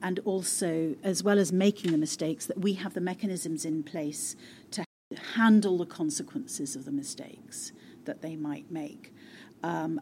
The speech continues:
partly because we know that the chief area of safeguarding that we have to look out for is peer on peer. In other words, what children say and do with each other. That's, generally speaking, the largest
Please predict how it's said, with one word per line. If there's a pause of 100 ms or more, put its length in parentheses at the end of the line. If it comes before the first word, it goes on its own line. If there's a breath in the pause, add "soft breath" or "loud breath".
partly
because
we
know
that
the
chief
area
of
safeguarding
that
we
have
to
look
out
for (340 loud breath)
is
peer
on
peer. (460 loud breath)
In
other
words,
what
children
say
and
do (220 loud breath)
with
each
other. (180)
That's,
generally
speaking,
the
largest